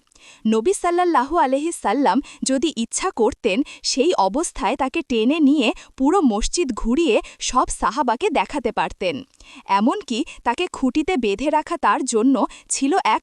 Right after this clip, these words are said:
মুহূর্তের ব্যাপার। কিন্তু তিনি যেন শক্তি প্রদর্শনের জন্য নয়, সম্পূর্ণ নিয়ন্ত্রণ,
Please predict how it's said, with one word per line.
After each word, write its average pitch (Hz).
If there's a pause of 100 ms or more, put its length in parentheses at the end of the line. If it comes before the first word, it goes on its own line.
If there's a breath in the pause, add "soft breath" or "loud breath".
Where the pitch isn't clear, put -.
মুহূর্তের 247
ব্যাপার। 165 (480 loud breath)
কিন্তু 285 (220 loud breath)
তিনি 277
যেন 339
শক্তি -
প্রদর্শনের 330
জন্য 240
নয়, 196 (320 loud breath)
সম্পূর্ণ 311
নিয়ন্ত্রণ, 262